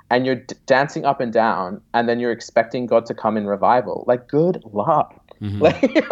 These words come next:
Speaker 1: <laughs> God is not gonna come until we repent of our idols, you know, and until we, you know,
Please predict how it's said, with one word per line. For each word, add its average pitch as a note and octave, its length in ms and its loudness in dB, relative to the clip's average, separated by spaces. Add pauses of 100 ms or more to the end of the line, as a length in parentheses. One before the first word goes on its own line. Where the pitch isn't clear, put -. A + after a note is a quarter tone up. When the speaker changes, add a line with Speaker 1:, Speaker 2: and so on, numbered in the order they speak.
(240)
Speaker 1:
<laughs> - 300 -18
God D#3 180 2
is A3+ 160 -6
not E3+ 300 0
gonna F3+ 180 -4
come F3+ 180 0
until C3 220 -4
we B2 100 -6
repent A#2+ 680 -4
of A2+ 120 2
our A2+ 200 6
idols, G#2 680 2
you A#2 80 -4
know, A2 140 4
and G#2+ 120 2
until A#2 360 4
we, A2 320 2 (380)
you A#2+ 80 2
know, A2 280 4